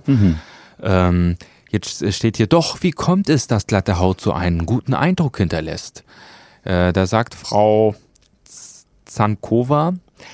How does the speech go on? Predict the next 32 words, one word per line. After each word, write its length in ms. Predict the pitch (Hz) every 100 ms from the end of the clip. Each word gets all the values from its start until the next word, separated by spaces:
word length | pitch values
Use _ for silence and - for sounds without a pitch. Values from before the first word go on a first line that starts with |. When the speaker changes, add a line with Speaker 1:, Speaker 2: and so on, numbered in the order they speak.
| -
Speaker 1:
„Es 160 | - -
gibt 240 | 196 180
einen 240 | - 139 135
direkten 480 | 147 139 143 - 127
und 100 | 117
einen 160 | 104
indirekten 800 | - 113 98 80 - - 73 78 -
Effekt. 540 | - - 85 - -
Äh, 320 | - 85 85 85
einerseits 640 | 104 135 156 139 135 -
beeinflusst 560 | - 107 107 104 104 -
das 180 | 95 -
Hautbild 400 | 92 98 95 90
unsere 300 | 95 95 90
Wahrnehmung 480 | 87 90 87 80 80
direkt, 440 | 107 110 107 143 -
indem 300 | 92 95 90
glatte 340 | 95 90 87
Haut 180 | 85 82
gesünder 500 | 90 82 95 117 120
wirkt 260 | 135 139 -
als 140 | 90
unreine 580 | - 113 120 120 143 139
Haut. 200 | 143 147 - - - - - -
Andererseits 600 | - 165 175 170 165 160
suggeriert 600 | 151 147 127 127 127 - _
glatte 400 | 101 104 - 143
Haut 320 | 123 123 - - _ - - -
Reife 480 | 87 117 139 139 131
und 280 | - 127 -
Sachverstand, 760 | - 107 - 85 - 82 82 -
denn 180 | 85